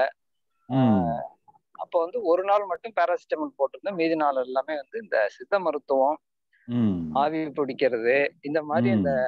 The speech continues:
Speaker 1: home remedy எல்லாம் நிறைய, அந்த வத்த-, எண்ணெய் கொப்பளிக்கிறது, அப்புறம் <clears throat> சால்ட் வாட்டர்ல கொப்பளிக்கிறது,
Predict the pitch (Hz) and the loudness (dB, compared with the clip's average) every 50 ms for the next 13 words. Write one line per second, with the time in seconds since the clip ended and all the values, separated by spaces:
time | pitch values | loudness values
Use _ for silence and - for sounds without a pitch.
0 | 120 110 110 - _ - 160 165 156 143 139 135 131 127 127 120 123 131 143 143 | -2 -4 -6 -8 _ -4 -4 -4 -4 -4 -6 -4 -4 -2 -2 -2 -2 -2 -2 -2
1 | 117 113 117 120 123 131 - - 117 113 113 110 - - 127 127 123 120 120 123 | -2 -4 -2 0 0 0 -2 -2 -4 -4 -4 -4 -2 0 0 2 2 0 -2 -2
2 | 135 135 - 123 - - 117 113 107 - 110 107 - 113 120 127 127 127 123 123 | -4 -6 -6 -8 -12 -10 -10 -10 -6 -6 -6 -6 -4 -2 0 2 2 2 2 0
3 | 120 113 - - 113 110 110 110 113 - _ _ _ _ _ - - 240 233 170 | -2 -4 -6 -6 -6 -4 -4 -6 -8 -12 _ _ _ _ _ -4 -2 -2 -2 -4
4 | 165 - - - 156 156 151 - 143 131 127 117 - 123 120 117 110 117 - - | -4 -4 -2 0 0 0 0 -2 -2 -2 -4 -4 -6 -8 -8 -8 -10 -12 -14 -12
5 | 113 117 - 123 113 - 107 113 120 | -12 -10 -6 -6 -6 -4 -2 0 2